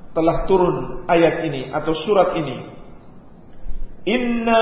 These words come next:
a'tainakal kautsar." Sesungguhnya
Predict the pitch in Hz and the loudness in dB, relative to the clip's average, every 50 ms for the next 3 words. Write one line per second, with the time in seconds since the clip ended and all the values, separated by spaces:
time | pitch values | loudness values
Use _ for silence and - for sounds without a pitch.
0 | 226 220 - 208 220 214 - - - 247 254 247 247 247 247 247 254 269 285 285 | 4 4 6 6 6 6 6 4 4 4 6 6 4 4 2 2 4 4 4 4
1 | 285 - - 262 247 240 - 247 226 214 - - 202 175 - - - - - - | 2 2 2 2 2 4 6 6 6 6 6 6 4 4 2 2 -2 -4 -8 -10
2 | - - - - - - - - - - - - - - - - - - - - | -14 -16 -18 -20 -20 -20 -20 -20 -20 -20 -20 -20 -20 -20 -20 -20 -18 -18 -18 -16
3 | - - - - - - - - - - - - 175 - - 202 196 247 262 247 | -10 -4 0 2 2 2 2 4 6 8 8 8 8 8 8 6 6 6 6 6
4 | - 269 277 | 6 6 6